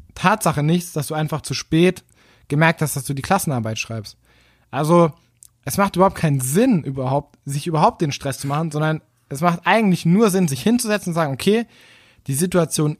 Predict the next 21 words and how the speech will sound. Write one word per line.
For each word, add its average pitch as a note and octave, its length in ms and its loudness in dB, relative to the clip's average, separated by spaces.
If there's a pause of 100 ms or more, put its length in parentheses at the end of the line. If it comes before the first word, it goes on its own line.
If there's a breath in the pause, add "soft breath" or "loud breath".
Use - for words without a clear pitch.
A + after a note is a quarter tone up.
ist C4 280 2
jetzt D#3 320 0
so, D#3+ 240 2
wie D3 100 0
sie B2 240 -4
ist F#3 340 -4 (640)
und C#3 100 -2
ich C3+ 120 -2
mach D#3+ 160 0
das C#3+ 180 -4
Beste D#3 380 -2
draus. B2+ 440 -4 (880)
Und B2+ 80 -4
das C3 140 -6
kannst E3+ 200 -2
du D#3 40 -2
nur E3+ 260 2
dann, F#3 400 2 (520)
wenn C#3+ 200 -2
du C#3+ 300 0 (320)
smart F#3+ 720 0